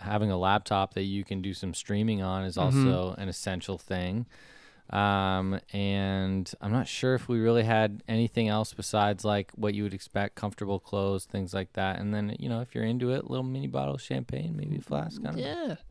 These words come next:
Speaker 1: Whatever.
Speaker 2: Um, I think for me, I mean, the, the serving sizes in the hospital, if you're gonna be eating there, they're not too, too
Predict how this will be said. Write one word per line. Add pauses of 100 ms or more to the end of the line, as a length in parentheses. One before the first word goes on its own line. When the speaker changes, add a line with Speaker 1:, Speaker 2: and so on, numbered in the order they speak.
Speaker 1:
Whatever. (160)
Speaker 2:
Um,
I
think (580)
for
me,
I
mean,
the, (280)
the
serving
sizes
in
the
hospital,
if
you're
gonna
be
eating
there,
they're
not
too, (320)
too